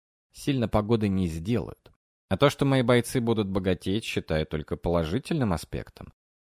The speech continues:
Смелость и дерзость должны хорошо оплачиваться. "Вперёд!" — командую я.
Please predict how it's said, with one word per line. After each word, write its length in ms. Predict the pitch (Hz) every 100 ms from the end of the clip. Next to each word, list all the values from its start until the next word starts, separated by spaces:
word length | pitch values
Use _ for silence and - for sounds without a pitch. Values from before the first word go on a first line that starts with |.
| _ -
Смелость 640 | - 185 180 160 - -
и 60 | 135
дерзость 880 | 123 160 147 120 113 98 - - -
должны 500 | - 95 101 95 135
хорошо 520 | - 101 92 - 123
оплачиваться. 800 | 95 - 131 - - - - - _ _ _ _ _ _ _ _ _
"Вперёд!" — 640 | - - 104 117 131 139 - - -
командую 580 | 135 131 127 117 117 117
я. 400 | 110 104 90